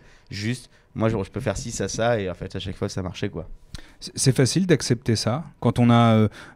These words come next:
Speaker 2: euh, voilà, quand on est un groupe, quand on est, euh, on sait où on va, on, on est sûr de soi et que, bon, ok,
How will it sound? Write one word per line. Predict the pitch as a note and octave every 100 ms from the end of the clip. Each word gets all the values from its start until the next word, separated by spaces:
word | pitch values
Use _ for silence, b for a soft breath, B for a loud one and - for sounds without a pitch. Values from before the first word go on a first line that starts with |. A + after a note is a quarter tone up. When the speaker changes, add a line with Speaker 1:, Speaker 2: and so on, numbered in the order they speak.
| G#2+
Speaker 2:
euh, | G2
voilà, | F#2+ G#2+
quand | B2 A2
on | G#2
est |
un | G2+ G2+
groupe, | A2 C#3+
quand | A2 G2
on | G#2
est, | G2+ G2+
euh, | F#2+ F#2+
on | F#2+
sait | - B2+
où | B2+ A#2
on | A2
va, | A2 A2+ B2+
on, | A#2 G#2 G2+
on | G2+
est |
sûr | G2+ C#3 A#2+
de | A#2
soi | - B2+ C3+ E3+ D#3+
et |
que, | -
bon, | A2 F#2+ A2 F2 - - - -
ok, | -